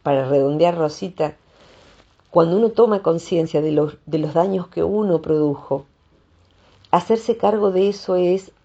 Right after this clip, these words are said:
decir: "Lo siento". Ni siquiera es pedir disculpas, porque pedir disculpas es: "No me eches la culpa". Eso significa, eh, "Discúlpame". Discúlpame es: "Sácame la culpa".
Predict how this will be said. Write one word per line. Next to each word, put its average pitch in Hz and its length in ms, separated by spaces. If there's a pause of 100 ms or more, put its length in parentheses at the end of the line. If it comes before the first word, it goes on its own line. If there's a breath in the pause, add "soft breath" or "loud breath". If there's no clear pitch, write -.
(140)
decir: 165 420
"Lo 175 180
siento". 160 580
Ni 160 80
siquiera 233 340
es 233 60
pedir 190 320
disculpas, 165 580
porque 151 280
pedir 160 300
disculpas 170 600
es: 156 120 (580 loud breath)
"No 180 240
me 202 120
eches 185 220
la 151 140
culpa". 127 480 (120)
Eso 170 200
significa, 147 720 (520 soft breath)
eh, 151 80
"Discúlpame". 139 840
Discúlpame 202 520
es: 208 80
"Sácame 202 320
la 160 140
culpa". 127 440